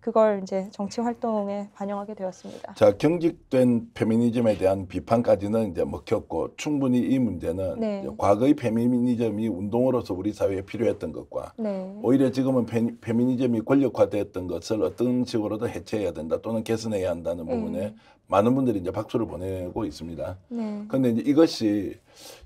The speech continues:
Speaker 2: 일종의 좀 계층 문제 또는 세대 문제로 보면 왜
Speaker 1: 네.
Speaker 2: 이십 대, 삼십 대가
Speaker 1: 네.
Speaker 2: 유독 이 문제, 안티 페미니즘 운동을 하고 있는 권윤지 후보에 대해서
Speaker 1: 네.
Speaker 2: 열광을 하고 있느냐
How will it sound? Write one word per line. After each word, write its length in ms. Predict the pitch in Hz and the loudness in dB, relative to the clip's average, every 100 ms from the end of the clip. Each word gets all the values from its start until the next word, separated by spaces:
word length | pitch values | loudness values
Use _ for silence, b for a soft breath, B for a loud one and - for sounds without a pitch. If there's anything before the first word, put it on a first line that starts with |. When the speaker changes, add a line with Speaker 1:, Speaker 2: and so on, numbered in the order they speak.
| - | 0
Speaker 2:
일종의 420 | 160 165 160 127 | 2 4 4 4
좀 280 | 113 104 98 | 2 0 -2
계층 420 | 98 92 - 143 | -4 -4 0 0
문제 280 | 127 101 110 | 2 0 -2
또는 260 | - 120 120 | 0 0 0
세대 260 | - 117 | 2 4
문제로 400 | 165 147 92 80 | 4 2 0 -2
보면 440 | 78 73 80 85 67 | -4 -4 -4 -6 2
왜 180 | 110 165 | 6 8
Speaker 1:
네. 60 | |
Speaker 2:
이십 340 | 160 113 185 - | 8 4 0 2
대, 140 | 233 | 0
삼십 360 | - 151 123 - | 2 0 -2 -2
대가 460 | 71 73 87 62 | -4 0 0 -2
Speaker 1:
네. 240 | 240 220 143 | -6 -8 4
Speaker 2:
유독 420 | 120 175 185 170 | 8 10 8 6
이 100 | 139 | 6
문제, 380 | 139 104 85 80 - | 6 4 2 0 2
안티 280 | 131 127 | 0 0
페미니즘 840 | 131 110 101 101 95 98 92 85 - | 0 0 0 0 0 0 0 -2 -6
운동을 380 | 85 92 98 101 | -8 -4 0 4
하고 240 | 104 98 | 4 2
있는 240 | 95 107 123 | 2 2 2
권윤지 400 | 107 107 117 123 | 2 2 2 2
후보에 340 | 135 123 95 | 0 2 0
대해서 520 | 71 80 82 117 135 143 | 0 -4 -2 -2 -2 -4
Speaker 1:
네. 300 | 247 220 - | -8 -8 0
Speaker 2:
열광을 560 | 117 147 165 170 147 107 | 10 10 12 8 6 4
하고 220 | 104 80 | 2 0
있느냐 460 | 67 80 78 71 | -4 -8 -6 -8